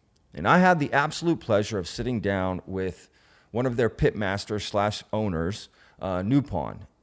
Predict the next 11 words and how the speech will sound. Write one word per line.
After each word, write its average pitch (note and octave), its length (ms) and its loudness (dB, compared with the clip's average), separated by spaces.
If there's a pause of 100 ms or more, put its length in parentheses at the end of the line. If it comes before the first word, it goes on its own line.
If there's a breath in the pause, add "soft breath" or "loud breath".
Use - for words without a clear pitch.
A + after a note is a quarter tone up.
(560)
He E3 600 -6
was G#2+ 680 0 (340)
a F2+ 140 -2
joy A#2+ 600 2
to G#2+ 180 -6
speak - 380 -6
to, E2+ 300 -4
I F2 120 -2
gotta F#2 240 2
say. D2 400 -4 (560 soft breath)
Um, F2 500 2